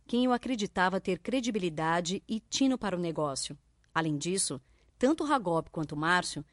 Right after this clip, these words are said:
sempre tiveram vontade de crescer. Eles trabalhavam para isso, eram ativos e inquietos." O Banco Real escancarou a internet para a Netshoes. A expectativa era de que o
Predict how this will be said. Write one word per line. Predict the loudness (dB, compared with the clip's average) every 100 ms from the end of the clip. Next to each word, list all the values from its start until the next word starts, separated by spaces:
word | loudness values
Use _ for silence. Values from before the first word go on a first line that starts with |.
| _
sempre | -2 0 2 0
tiveram | -2 0 2
vontade | 2 -2 0 0 0 0
de | -8
crescer. | -6 -6 -4 -6 -10 _ _ _ _
Eles | -4 -4
trabalhavam | -2 -2 0 4 4 4
para | 0 -2 -4
isso, | -2 -2 -2 -8 _ -4
eram | -2 0
ativos | -2 -2 0 0 0 2
e | 2
inquietos." | 2 0 -2 -4 -8 -8 -10 _ _ _ _ _ _ _ _ _ _ _ _ _ _ _ _ _ _ _ _ _ _ -6
O | 2
Banco | 4 4 2
Real | -2 2 2
escancarou | 2 0 -2 -2 0 0 0
a |
internet | 0 -2 -2 -2 -2 -4
para | -2
a | -2
Netshoes. | -4 -6 -8 -8 -8 -10 _ _ -4
A |
expectativa | -4 -2 -2 -2 -6 -2 0 0 -2 -8 _ _ _
era | 0 2
de | 2 -4
que | -2 0
o | 0